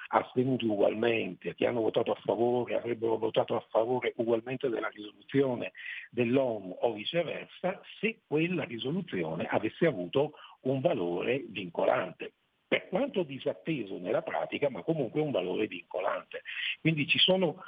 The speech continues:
queste, <clears throat> queste questioni, questi aspetti mediatici dove,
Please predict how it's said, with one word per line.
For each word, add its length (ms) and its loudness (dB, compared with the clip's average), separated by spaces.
queste, 520 -2
<clears throat> 380 0
queste 260 2
questioni, 480 0
questi 220 -6
aspetti 540 -2
mediatici 920 -2
dove, 680 -2